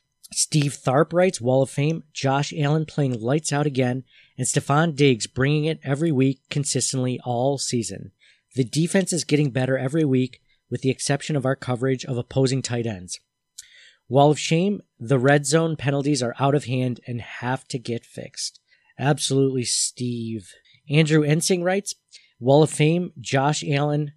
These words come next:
four thousand passing yards. Wall of Shame, Andre Roberts. Hate to do it, but there wasn't much else." Yeah, it's, it's tough to find a Wall of Shame. Henry Booth writes,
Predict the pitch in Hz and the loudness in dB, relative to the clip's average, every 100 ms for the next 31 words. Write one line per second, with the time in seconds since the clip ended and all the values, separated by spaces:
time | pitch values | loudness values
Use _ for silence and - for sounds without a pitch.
0 | _ - - 160 170 147 147 147 156 151 | _ -10 2 2 4 2 2 2 -2 -4
1 | - 135 127 135 127 127 127 - _ _ | -2 -2 -2 -2 -2 -2 -4 -6 _ _
2 | _ - 131 139 - 147 147 156 - 131 | _ -2 4 4 2 0 2 0 -2 0
3 | 143 160 139 127 131 143 127 - _ - | 2 4 4 4 4 2 0 -12 _ -2
4 | 147 160 135 139 143 131 127 123 131 127 | 0 0 4 6 6 2 0 0 0 0
5 | 127 127 - 113 92 - 123 113 90 - | -2 -4 -4 -6 -8 -8 -6 -6 -10 -14
6 | 123 143 139 - 147 147 135 151 143 143 | -6 -4 -2 -2 -4 -4 -2 0 2 2
7 | 127 160 120 - _ _ _ - - 143 | 0 -6 -8 -12 _ _ _ -20 -6 2
8 | 160 160 110 143 170 - 175 175 | 4 4 4 4 2 2 -2 -2